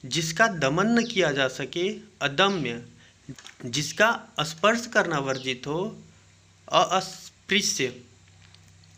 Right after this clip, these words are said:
जिसका विश्वास न किया जा सके, अविश्वस्त,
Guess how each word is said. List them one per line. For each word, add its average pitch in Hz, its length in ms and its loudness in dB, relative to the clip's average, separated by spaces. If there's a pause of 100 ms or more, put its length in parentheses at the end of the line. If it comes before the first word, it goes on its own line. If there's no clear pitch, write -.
(1160)
जिसका 156 360 2
विश्वास 165 680 2
न 233 120 2
किया 170 200 0
जा 127 160 2
सके, 160 440 -4 (380)
अविश्वस्त, 160 1000 -2